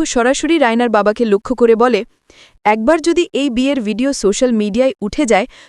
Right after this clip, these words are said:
তখন দেখি আপনার সেই ভুয়া মান-সম্মান কোথায় গিয়ে লুকায়।" এরপর গুরুদেব তাচ্ছিল্য করে শুভকে দেখে বলেন,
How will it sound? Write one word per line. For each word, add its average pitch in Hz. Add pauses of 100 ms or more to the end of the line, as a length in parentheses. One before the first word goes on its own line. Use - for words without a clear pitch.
(100)
তখন 302
দেখি 294
আপনার 233
সেই 254
ভুয়া 196
মান-সম্মান 226
কোথায় 226
গিয়ে 247
লুকায়।" 220 (760)
এরপর 277
গুরুদেব 269
তাচ্ছিল্য 254
করে 269
শুভকে 220
দেখে 202
বলেন, 165